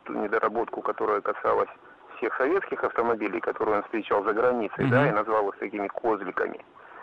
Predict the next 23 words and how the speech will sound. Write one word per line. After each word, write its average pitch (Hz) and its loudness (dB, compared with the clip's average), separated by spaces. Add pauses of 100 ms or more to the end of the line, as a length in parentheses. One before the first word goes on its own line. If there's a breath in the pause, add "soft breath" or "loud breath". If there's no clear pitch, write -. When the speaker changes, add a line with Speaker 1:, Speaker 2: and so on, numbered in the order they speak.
(200 loud breath)
Speaker 1:
Вот. 104 0
Я, 120 4
э, 58 0 (180)
хочу 117 -2 (280)
с - -8
ним 143 2
согласиться 117 0
и, 107 -4
и 110 -8 (300)
провести 120 0
аналогию 123 2
с - -20
«Пионером» 131 4
в - -12
сандаликах 127 2
и 113 -4
коротких 131 0
штанишках. 143 0
Вот - -6
если 117 0
мы 131 0
«Пионера» 127 4
оденем, 117 0